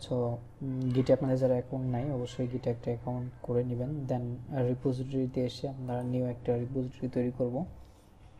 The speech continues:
New repository তৈরি করে এখানে আমি, আহ, নাম দিতে পারি একটি,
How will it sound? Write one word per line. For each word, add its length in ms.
New 260
repository 500
তৈরি 300
করে 240
এখানে 420
আমি, 420
আহ, 220
নাম 300
দিতে 200
পারি 220
একটি, 340